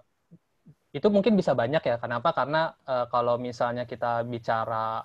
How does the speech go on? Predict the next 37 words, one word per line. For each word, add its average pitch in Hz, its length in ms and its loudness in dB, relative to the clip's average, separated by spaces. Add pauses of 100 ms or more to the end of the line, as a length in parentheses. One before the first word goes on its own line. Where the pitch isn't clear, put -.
service 123 400 -4
baru 117 240 -2
kan 156 240 -4
berarti 120 240 -2
ada, 113 240 -2
ada, 113 240 -6
ada 117 160 -2
banyak, 117 320 -4 (320)
eh, 113 400 -6
fitur 123 240 -6
di 117 80 -4
dalamnya. 107 400 -6
Kalau 117 160 2
misalnya 117 240 -6
kita 113 320 -4
bicara 117 240 -4
tentang 113 400 -6 (240)
scope-nya 123 400 -8
ke - 160 -8
fitur, 139 400 2
itu 120 240 -4
mungkin 156 480 -6
flow-nya 123 240 -2
sedikit 120 400 -8
kan. 110 160 -6 (400)
Nah, - 80 -8
tapi 165 400 -2 (400)
dari, 135 480 2
dari, 123 560 -2
dari 123 240 -2
situ 143 320 -2
juga 131 240 0
kita 156 160 2
bisa 139 240 -2
lihat, 135 320 0
jadi 131 240 -4
kayak 117 280 0